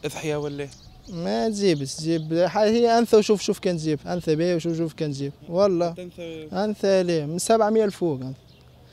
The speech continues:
Speaker 2: مليون علوش باهي، باهي من مليون لفوق. باهي متاع أربعة من الناس في العائلة، خمسة من الناس.
Speaker 1: عائلة فيها ستة من الناس،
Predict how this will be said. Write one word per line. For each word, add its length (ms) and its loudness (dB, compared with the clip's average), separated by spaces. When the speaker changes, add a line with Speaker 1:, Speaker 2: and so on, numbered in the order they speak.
Speaker 2:
مليون 380 8
علوش 460 6
باهي، 260 8
باهي 260 6
من 100 2
مليون 260 2
لفوق. 340 -6
باهي 340 8
متاع 380 6
أربعة 560 4
من 140 -4
الناس 240 -2
في 60 -10
العائلة، 280 -4
خمسة 280 -8
من 60 -6
الناس. 240 -4
Speaker 1:
عائلة 380 6
فيها 200 6
ستة 260 2
من 100 6
الناس، 440 6